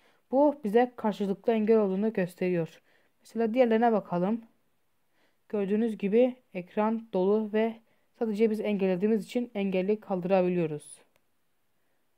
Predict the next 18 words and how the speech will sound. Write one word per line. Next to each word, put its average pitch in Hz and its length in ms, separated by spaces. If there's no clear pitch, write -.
Bunu 214 140
da 196 60
aynı 165 180
şekil. 226 400
Bunu 196 160
da 185 60
aynı 165 200
şekil. - 360
Ama 214 200
bu, - 240
bu 240 80
hesapta 233 680
göremiyoruz. 180 420
Çünkü 233 260
o 233 100
da 220 120
bizi 185 140
engellemiş. 165 640